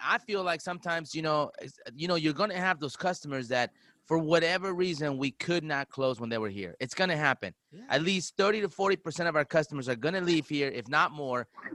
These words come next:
Speaker 1: not buying a car. So now, who's gonna do the follow-up? I was talking to a gentleman yesterday that works at a Ford dealership down the street here, and he used to work for me for a long time.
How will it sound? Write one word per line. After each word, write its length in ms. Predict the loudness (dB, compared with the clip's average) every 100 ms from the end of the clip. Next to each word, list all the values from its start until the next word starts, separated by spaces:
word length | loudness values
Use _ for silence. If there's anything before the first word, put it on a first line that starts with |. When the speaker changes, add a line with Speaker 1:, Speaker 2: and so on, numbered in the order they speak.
| -8
Speaker 1:
not 460 | 4 6 6 4 -4 _ _ -2
buying 360 | 4 4 4 0
a 80 | -4
car. 440 | 4 8 8 8 2 -16 _
So 200 | -4 0
now, 600 | 6 8 10 10 8 2 _ -4
who's 420 | 4 6 6 4
gonna 200 | 2 2
do 160 | 4 4
the 100 | 4
follow-up? 320 | 0 0 -2
I 60 | -4
was 120 | -2
talking 320 | 0 0 -2
to 100 | -4
a 60 | -4
gentleman 460 | 0 2 2 -2
yesterday 520 | -2 -4 -2 0 0 -2 -10 -20 -8
that 140 | -4 0
works 300 | 2 2 2
at 80 | 0
a 60 |
Ford 280 | 0 0 2
dealership 360 | 2 0 -2 -2
down 160 | -2
the 60 | -2
street 280 | -4 -2 0
here, 200 | 0 0
and 100 | 0
he 60 |
used 160 | -2 -2
to 60 | 0
work 200 | 0 0
for 100 | -6
me 60 |
for 140 | -4 -2
a 60 |
long 180 | 0 0
time. 320 | 0 -2 -2